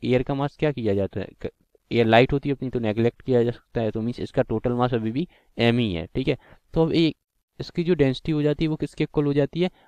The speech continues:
वाटर के इक्वल हो जाती है। वाटर की डेंसिटी वन gram per centimeter cube होती है। हमें क्या फाइंड करना है, what is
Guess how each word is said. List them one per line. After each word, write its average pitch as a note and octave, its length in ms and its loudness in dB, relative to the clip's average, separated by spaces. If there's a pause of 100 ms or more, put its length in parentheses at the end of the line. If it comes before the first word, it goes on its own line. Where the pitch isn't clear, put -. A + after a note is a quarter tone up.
(100)
वाटर B2+ 300 2
के D3 100 -4
इक्वल C3+ 260 -2
हो G2+ 80 2
जाती F#2+ 260 0
है। G#2 60 0
वाटर A2 260 0
की C3+ 80 -8
डेंसिटी C#3 320 -2
वन B2+ 240 -2
gram A#2+ 220 0
per B2+ 140 -8
centimeter G#2 500 -4
cube G2 220 -8
होती G2 240 -8
है। G#2 100 -2 (360)
हमें F3+ 200 0
क्या F3 140 2
फाइंड C#3+ 260 -2
करना C#3 220 -4
है, D#3 80 -4
what C3+ 240 0
is D#3 80 -4